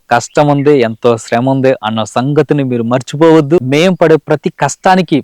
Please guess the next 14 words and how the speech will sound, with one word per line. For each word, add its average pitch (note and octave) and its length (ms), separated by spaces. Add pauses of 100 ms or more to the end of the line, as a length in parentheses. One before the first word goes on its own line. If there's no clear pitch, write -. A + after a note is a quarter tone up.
ప్రతిఫలం C3 440
దక్కాలంటే G2+ 480 (260)
తప్పకుండా F3 500 (120)
మీరు B2+ 200
ఈ - 20 (100)
వర్తమానాలను B2 680
షేర్ C3+ 260
చేయాలండి. G2+ 460 (1160)
అందరూ G#3 440
ఈ - 100
వాక్యం D3 360
విని B2+ 160 (100)
బలపరచబడాలన్న A2+ 840 (140)
ఉద్దేశంతోనే B2 680